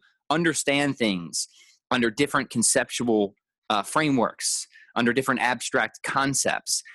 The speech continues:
and then being able to focus and orient yourself, um, it, you know,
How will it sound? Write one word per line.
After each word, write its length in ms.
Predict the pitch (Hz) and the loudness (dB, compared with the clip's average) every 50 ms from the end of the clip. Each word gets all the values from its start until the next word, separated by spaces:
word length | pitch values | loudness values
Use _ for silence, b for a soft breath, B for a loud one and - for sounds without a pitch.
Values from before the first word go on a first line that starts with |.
| B B B | B B B
and 140 | 123 135 143 | 0 2 2
then 160 | 139 143 147 | 4 2 2
being 340 | 131 135 135 139 139 139 135 | 4 4 4 4 4 4 4
able 260 | 127 127 123 127 127 | 4 2 2 0 -2
to 100 | - - | -2 -2
focus 400 | - - 107 107 - 127 120 - | 0 0 0 0 0 0 2 2
and 80 | 120 110 | 2 2
orient 400 | 113 151 214 269 240 139 104 - | 2 2 2 2 2 0 -2 -2
yourself, 460 | 82 98 - - 104 90 90 101 - _ _ _ _ _ _ _ - | -4 -4 -2 0 2 2 2 0 -2 _ _ _ _ _ _ _ -2
um, 360 | 127 131 131 139 143 143 - _ _ _ _ _ _ _ _ _ | 0 0 0 0 -2 -4 -6 _ _ _ _ _ _ _ _ _
it, 120 | 131 135 113 | 0 2 2
you 100 | 151 147 | 2 2
know, 220 | 131 127 147 | 2 0 0